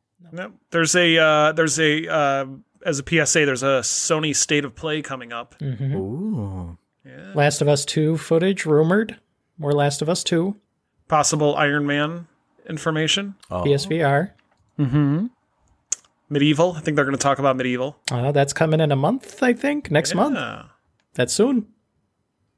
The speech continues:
Speaker 3: The other thing that I was gonna mention, that Rockstar also has their own game launcher now.
Speaker 2: Yes, download it now for free, San Andreas.
Speaker 3: Yeah.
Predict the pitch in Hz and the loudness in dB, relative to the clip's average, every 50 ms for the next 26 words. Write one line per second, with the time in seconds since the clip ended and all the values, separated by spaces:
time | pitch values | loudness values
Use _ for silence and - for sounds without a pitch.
0 | _ _ _ - 135 151 160 170 165 - - 165 151 143 135 127 120 113 113 117 | _ _ _ 0 2 2 4 4 2 2 2 0 2 4 4 4 4 4 2 2
1 | 110 117 117 110 104 107 104 104 - - 113 98 98 98 98 95 _ _ _ _ | 2 2 0 2 2 0 0 0 -2 -2 -2 -2 -2 -4 -6 -10 _ _ _ _
2 | _ _ _ _ _ _ _ _ _ - 110 101 101 - - 101 107 110 117 - | _ _ _ _ _ _ _ _ _ 0 2 2 2 -2 0 0 0 0 0 -2
3 | - - 104 98 95 76 90 95 - - 92 90 95 87 90 82 - - 92 90 | -2 0 2 2 2 2 0 -2 -2 -4 -6 -4 -4 -4 -4 -6 -6 -6 -4 -2
4 | 90 90 90 90 87 87 92 - _ _ - 95 95 90 90 85 80 85 - - | -2 -2 -2 -4 -6 -8 -12 -14 _ _ -8 -6 -6 -4 -6 -6 -8 -10 -10 -10
5 | 90 85 82 80 80 82 - _ _ _ _ _ _ - - 135 127 123 131 160 | -10 -10 -8 -8 -10 -10 -12 _ _ _ _ _ _ -10 -6 -2 0 2 2 2
6 | 226 285 311 311 294 226 139 127 117 - - - 143 131 135 147 156 160 180 165 | 2 2 0 0 2 2 2 2 0 -2 -2 0 0 2 2 2 2 2 2 2
7 | 170 202 240 233 - - 147 143 143 - - 170 196 214 202 - - 180 170 190 | 2 2 2 2 2 0 0 0 -2 -2 -2 0 2 2 0 0 0 0 0 2
8 | 202 196 185 165 165 180 226 247 180 127 - - - - - - _ _ _ _ | 2 0 0 0 2 2 4 4 2 0 0 -4 -8 -10 -12 -16 _ _ _ _
9 | _ _ _ - 90 87 101 113 110 101 90 | _ _ _ -12 -10 -8 -8 -8 -10 -10 -12